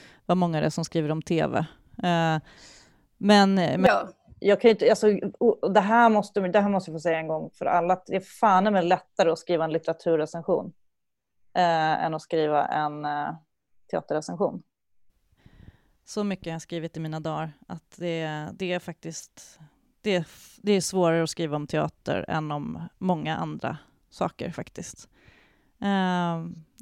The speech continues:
Speaker 1: eftersom det försvinner. Man tittar, man sitter där och
Speaker 2: Ja.
Speaker 1: tittar och man ska, man ska, man måste liksom titta och analysera samtidigt och man ska komma ihåg vad man har sett, man ska sätta in saker i ett samband,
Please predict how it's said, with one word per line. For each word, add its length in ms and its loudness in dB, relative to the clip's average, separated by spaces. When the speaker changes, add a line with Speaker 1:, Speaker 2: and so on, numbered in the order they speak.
Speaker 1:
eftersom 460 0
det 140 4
försvinner. 500 -2
Man 180 2
tittar, 300 -8
man 120 4
sitter 240 -2
där 100 6
och 100 -4
Speaker 2:
Ja. 80 0
Speaker 1:
tittar 280 2
och 120 -2
man 140 4
ska, 320 2
man 160 6
ska, 180 0
man 280 4
måste 260 2
liksom 240 -2
titta 360 0
och 80 4
analysera 640 2
samtidigt 520 -4
och 60 -2
man 140 -2
ska 140 -10
komma 240 -4
ihåg 220 -2
vad 120 -4
man 120 -4
har 60 -8
sett, 500 -2
man 160 -2
ska 160 -8
sätta 280 -6
in 120 -4
saker 360 -8
i 40 -10
ett 100 -12
samband, 760 0